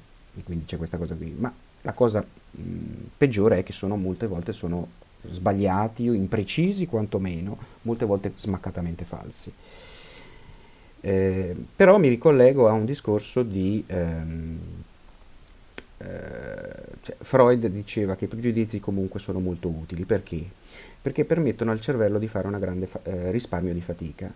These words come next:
Io per crearmi un'opinione formata su un'opinio-, su una, un argomento devo spenderci tempo e energie mentali, cioè devo acquisire informazioni corrette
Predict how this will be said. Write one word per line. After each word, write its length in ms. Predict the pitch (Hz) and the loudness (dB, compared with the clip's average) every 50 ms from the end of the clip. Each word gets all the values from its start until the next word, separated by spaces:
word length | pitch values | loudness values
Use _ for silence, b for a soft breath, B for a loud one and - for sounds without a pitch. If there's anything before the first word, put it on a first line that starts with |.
| - | -8
Io 160 | - - 180 - | 0 0 2 2
per 140 | 101 110 | 2 -2
crearmi 260 | 110 - 123 139 156 143 | 0 0 0 0 2 2
un'opinione 480 | 120 107 104 - 104 107 113 117 110 | 0 0 0 -2 -2 -2 0 -2 -2
formata 400 | - - 104 107 101 90 85 87 | -2 -2 -2 -2 -2 -2 -4 -6
su 140 | 85 - - | -8 -6 -6
un'opinio-, 380 | 95 95 - 123 120 104 - 95 | -6 -6 -4 -2 -4 -4 -4 -6
su 140 | - - | -6 -4
una, 240 | 95 90 85 87 87 | -4 -2 -2 -2 -2
un 120 | 90 92 98 | -2 -2 -2
argomento 440 | 104 123 135 110 92 95 92 113 | 0 0 0 0 0 -2 -2 -2
devo 180 | 101 92 90 90 | -4 -4 -4 -6
spenderci 500 | - - 98 90 85 85 85 - 113 - | -6 -4 -4 -4 -4 -6 -6 -8 -6 0
tempo 440 | - 135 131 135 131 - 147 143 - | 2 2 2 0 -2 -2 -2 -2 -2
e 160 | - 101 95 - | -2 -4 -4 -2
energie 560 | 101 98 92 90 85 90 87 90 87 87 87 | -2 -4 -4 -4 -6 -8 -8 -6 -6 -4 -4
mentali, 520 | 87 87 87 85 - 85 80 78 82 85 | -4 -4 -6 -6 -6 -6 -6 -6 -6 -8
cioè 140 | - - 90 | -6 -6 -6
devo 140 | 87 87 92 | -4 -4 -4
acquisire 640 | 101 107 - - - - - 120 113 127 117 95 98 | -6 -6 -10 -16 -14 -6 -4 -4 0 0 0 0 0
informazioni 480 | 101 98 - 104 101 104 - - 120 | -2 -2 -2 -4 -4 -2 -2 -4 -4
corrette 600 | - - 135 123 113 95 90 - - - - - | -2 -2 -4 -4 -2 -6 -6 -8 -12 -12 -12 -12